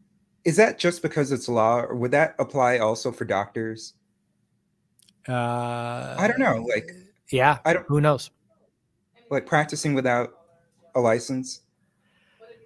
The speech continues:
Speaker 2: <sighs> Yeah. D-, how do you know who's on the other end of that chat bot?
Speaker 1: Yeah.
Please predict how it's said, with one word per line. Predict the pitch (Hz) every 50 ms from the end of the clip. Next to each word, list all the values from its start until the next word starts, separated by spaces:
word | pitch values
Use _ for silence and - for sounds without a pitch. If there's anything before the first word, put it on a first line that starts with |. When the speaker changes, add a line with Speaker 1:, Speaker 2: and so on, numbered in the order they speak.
| _ _ _ _ _ _ _ - _ _ _ _ _ _ _ _ -
Speaker 2:
<sighs> | - - - - - - - - - - -
Yeah. | 151 139 143 135 123 110 - _ _
D-, | - 156
how | 147 - - - 139 147
do | 151
you | 160 160 151 151
know | 151 151 143 143
who's | - - - 147 143 127
on | 143 135
the | 135 135 135
other | 131 131 135 135
end | 135 131 127
of |
that | 123 123 120 -
chat | - 131 123 123 _
bot? | - 110 110 - _ _ _ _ _ _ _ _ _ _ _ -
Speaker 1:
Yeah. | - 226 196 139 -